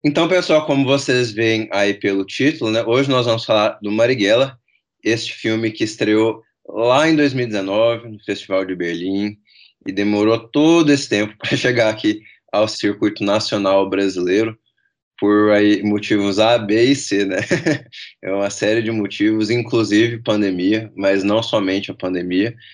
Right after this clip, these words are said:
Mas até que enfim chegou, e chegou chegando, tá fazendo sucesso de bilheteria, o que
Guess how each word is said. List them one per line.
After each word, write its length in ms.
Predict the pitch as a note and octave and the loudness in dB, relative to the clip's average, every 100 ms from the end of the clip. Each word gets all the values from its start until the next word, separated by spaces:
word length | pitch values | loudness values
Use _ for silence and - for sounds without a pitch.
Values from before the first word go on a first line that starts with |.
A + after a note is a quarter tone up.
| - - - | -20 -20 -8
Mas 180 | - D#3 | 0 2
até 220 | D#3+ E3 | 2 0
que 100 | E3 | 0
enfim 240 | D#3+ C#3+ C#3+ | -2 0 -2
chegou, 520 | - A2+ G#2 A2+ C#3 | 0 -2 0 2 2
e 100 | B2+ | 0
chegou 340 | - B2 B2 | -2 0 0
chegando, 760 | A#2+ - G#2+ F#2+ G#2 A#2 B2 B2 - _ _ | 0 -2 -2 0 0 0 -2 -6 -14 _ _
tá 140 | A#2 | 0
fazendo 380 | A#2 A#2+ A2+ G#2+ | 2 2 2 -2
sucesso 460 | - G2+ G2 G2 F#2+ | -4 -4 -2 -2 -4
de 100 | F#2 | -4
bilheteria, 840 | F#2 F#2+ F2+ E2+ F2+ A#2 A#2 A#2 - _ | 0 0 -2 -2 0 2 2 0 -8 _
o 140 | D3+ C#3 | -2 0
que 460 | - C#3 B2+ - | 2 4 2 -2